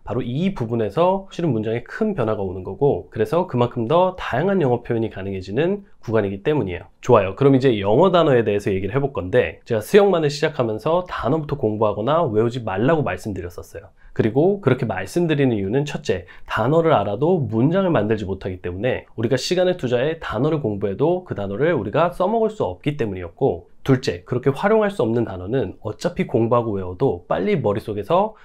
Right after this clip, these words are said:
다시 사라지기 때문이에요. 그래서 안타깝게도 내가 단어 학습을 하는 방법이 제대로 되지 않았을 때는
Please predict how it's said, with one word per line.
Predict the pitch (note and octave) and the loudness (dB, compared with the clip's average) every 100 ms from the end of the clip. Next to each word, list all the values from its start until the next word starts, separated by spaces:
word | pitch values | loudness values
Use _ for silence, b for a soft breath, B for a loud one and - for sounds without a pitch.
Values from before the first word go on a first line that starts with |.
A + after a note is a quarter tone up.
| b | b
다시 | G#2 G2 | -12 -6
사라지기 | E3 G3 G3 G2+ | 0 0 0 -4
때문이에요. | C3 B2 G2 F2 - b | -2 -2 -2 -6 -10 b
그래서 | - B2 - | 0 2 2
안타깝게도 | F#3+ A#2+ F#3+ C#3 G#2+ B2 F#3 D3+ | 0 -2 0 0 -2 0 0 2
내가 | A2 C3 | 0 0
단어 | - - A#2+ F3+ | -4 -6 -2 0
학습을 | F#3 F3 D3 C#3 | 0 -2 -4 -2
하는 | C3+ C3 | -2 -2
방법이 | G#2+ B2 D#3 A#2 F#2+ - | -2 0 2 2 -2 -8
제대로 | - A#2+ D3 D3+ | -8 -2 2 4
되지 | C#3 B2 | 4 2
않았을 | - F#2+ - - | 0 -6 -10 -6
때는 | G2+ D3+ - | -2 0 -2